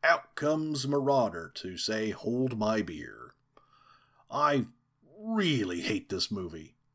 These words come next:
Everything about it screams hot garbage and slashed budgets, and man, does it show. I really wonder if the director of this cinematic horror show really thought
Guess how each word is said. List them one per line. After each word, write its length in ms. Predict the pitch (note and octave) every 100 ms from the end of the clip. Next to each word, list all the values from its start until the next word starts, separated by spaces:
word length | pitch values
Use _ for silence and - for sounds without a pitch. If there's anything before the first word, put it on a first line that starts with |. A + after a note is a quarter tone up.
| _ _
Everything 560 | A3+ G#3 E3 D#3 C#3 D3
about 300 | B2+ B2 G#2
it 160 | E2+
screams 1000 | - - - - A3+ A#3 G#3 D3+ A2+ F#2
hot 280 | - G#2 -
garbage 640 | F#2 F2+ - D#2+ - - - - - -
and 260 | G#2 G2+
slashed 720 | - - F2+ G2+ A2 - E2 D#2
budgets, 600 | G2+ G2+ - - - -
and 320 | - F#2+ E2 - _
man, 480 | - D3 G3 C#3+ G2
does 160 | F#2 -
it 140 | F#2+
show. 580 | - - D#3+ B2 E2+ - _ _ _ - _ _ _ _ _ _ -
I 120 | C4+
really 360 | A3+ A#3+ C4
wonder 380 | A#3 A3+ B3 G3+
if 80 | D3
the 80 | C#3
director 540 | C#3+ F3+ G3+ G3+ E3
of 100 | C3+
this 180 | A#2 G2+
cinematic 580 | - - C3+ B2 A#2 -
horror 440 | - A#2+ A#2+ A2+
show 340 | A2 A2+ B2 D3+
really 300 | D3 G#3+ F3+
thought 640 | - - A3 D#3 -